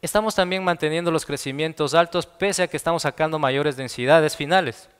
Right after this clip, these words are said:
Antes veíamos que cuando salíamos con una mayor densidad final se veía afectado el crecimiento. Y recordemos que el crecimiento es el indicador productivo más sensible para la, para el eco-, lo económico. Es por eso que lo debemos cuidar.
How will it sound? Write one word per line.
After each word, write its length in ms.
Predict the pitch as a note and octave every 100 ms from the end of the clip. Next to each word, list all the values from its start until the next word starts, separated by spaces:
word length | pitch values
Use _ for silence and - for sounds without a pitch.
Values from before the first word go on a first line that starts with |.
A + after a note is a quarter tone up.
| _ _ _ _ _ - _ -
Antes 560 | G3 G3+ E3 D#3 - -
veíamos 540 | C3+ D3 E3 E3 D#3+
que 120 | D3
cuando 220 | C3 C3 A#2+
salíamos 480 | B2+ D3 E3 D3+
con 180 | - B2+
una 160 | D#3+ D3+
mayor 300 | C3+ C3+ C#3+
densidad 480 | C#3 - B2+ C#3 -
final 340 | D#3+ D3 D3
se 140 | -
veía 400 | C3 C3 C#3 C#3
afectado 400 | C3 A#2+ - C3+
el 80 | C3
crecimiento. 680 | B2+ A#2+ C#3 D#3+ E3 - A#2 _ _ _ _ _ -
Y 100 | C3+
recordemos 500 | B2 C3+ C3 E3 E3+
que 60 | D#3
el 60 |
crecimiento 680 | - C3+ B2+ B2 D#3+ D#3+ E3+ - - - _ _ -
es 260 | D#3 E3
el 100 | D#3+
indicador 480 | D3 C3 - C3+ D3+
productivo 460 | D#3 C#3 C#3 D#3+ D3+
más 300 | D3+ E3+ -
sensible 500 | D#3 - E3+ F3 F3
para 240 | C#3 B2+
la, 440 | A#2 A2 G#2 G#2 -
para 160 | A#2
el 80 | A2+
eco-, 260 | A2 B2+ G#2+
lo 120 | A#2+
económico. 640 | A#2 A#2 D3 D#3+ A#2+ G#2+ -
Es 120 | - -
por 140 | C#3
eso 180 | C#3 D3
que 80 | B2
lo 80 |
debemos 320 | A#2 B2 C3 -
cuidar. 520 | B2 D3 D3+ -